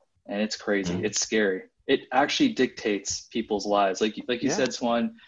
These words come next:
Speaker 1: you, you mentioned just some things that you did. I mentioned some of my, I, I know people, you know,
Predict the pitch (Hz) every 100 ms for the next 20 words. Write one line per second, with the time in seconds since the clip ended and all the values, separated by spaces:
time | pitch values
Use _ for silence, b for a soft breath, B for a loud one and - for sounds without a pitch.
0 | B B B B _ 127 147 156 147 139
1 | 123 123 127 113 123 110 110 113 113 113
2 | 117 110 - 110 101 - 127 - 127 165
3 | 156 117 - 120 107 104 101 - _ _
4 | _ _ _ _ _ _ - - _ -
5 | 113 104 101